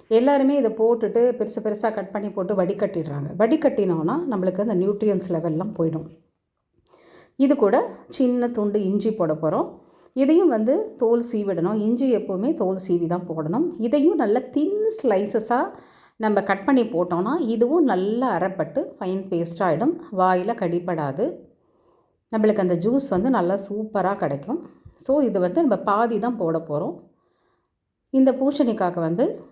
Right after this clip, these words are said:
நம்ம இந்த அளவுக்கு போட்டோம்னா போதும். எல்லாமே அளவா சாப்பிடும் பொழுது உடம்புக்கு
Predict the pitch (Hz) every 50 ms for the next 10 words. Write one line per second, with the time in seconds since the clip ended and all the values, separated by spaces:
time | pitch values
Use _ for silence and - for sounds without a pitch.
0 | _ _ _ _ _ 247 233 226 220 202 202 202 185 185 196 202 202 269 - -
1 | 180 180 175 180 165 170 175 170 - - 165 160 156 185 247 285 - 208 220 254
2 | 277 311 302 262 277 294 240 202 185 196 226 220 240 262 269 - 208 185 175 180
3 | 180 190 190 170 151 160 190 240 233 180 170 190 185 170 180 -